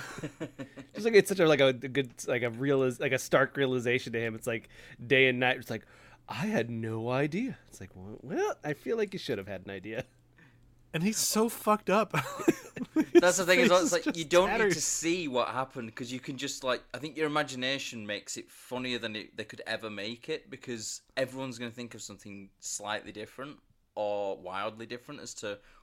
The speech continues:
Speaker 3: what that raccoon actually did as well.
Speaker 1: And
Speaker 2: But
Speaker 1: also,
Speaker 2: he still pulled it off.
Speaker 1: and also
Speaker 2: Like,
Speaker 1: shows
Speaker 2: he,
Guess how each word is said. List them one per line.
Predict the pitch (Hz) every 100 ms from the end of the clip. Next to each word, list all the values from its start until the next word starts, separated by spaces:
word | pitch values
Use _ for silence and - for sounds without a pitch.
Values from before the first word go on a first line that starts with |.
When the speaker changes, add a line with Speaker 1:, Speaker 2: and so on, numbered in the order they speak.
| _
Speaker 3:
what | 107 110 110
that | 113 110
raccoon | 104 - 117 104
actually | 101 - 110 104
did | 95 120 - - _ _ _ -
as | 117
well. | 113 113 139 185 _ _ _ _ _ _ _ _ _ _ _ _ _ -
Speaker 1:
And | 208
Speaker 2:
But | 214
Speaker 1:
also, | 196
Speaker 2:
he | 196
still | - 311
pulled | 196 143
it |
off. | 151 120 -
Speaker 1:
and | 226
also | 196 190
Speaker 2:
Like, |
Speaker 1:
shows | 139
Speaker 2:
he, | 165